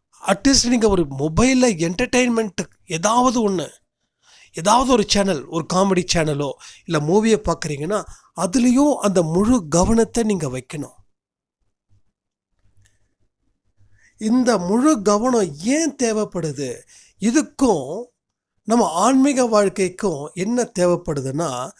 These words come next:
நீங்க முழு கவனத்தோட செய்யும்போது தவறுகள் செய்வது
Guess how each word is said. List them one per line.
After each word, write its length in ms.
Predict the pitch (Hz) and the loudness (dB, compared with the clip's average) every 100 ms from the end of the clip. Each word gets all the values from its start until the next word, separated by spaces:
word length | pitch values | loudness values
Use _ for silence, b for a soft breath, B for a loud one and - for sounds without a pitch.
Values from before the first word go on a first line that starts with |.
| B B B | B B B
நீங்க 280 | 190 202 185 | -4 -2 -2
முழு 420 | 139 147 190 233 294 | -4 -2 0 2 2
கவனத்தோட 600 | 233 220 220 214 202 202 | 4 2 2 0 0 0
செய்யும்போது 760 | 190 - 156 165 151 131 120 127 135 b b b b _ | 0 0 -2 -4 -4 -6 -8 -12 -14 b b b b _
தவறுகள் 680 | - 151 170 226 226 170 127 - - | -4 -2 0 0 0 -2 -8 -12 -14
செய்வது 680 | - - 160 175 175 139 160 | -4 -2 0 0 -2 -6 -10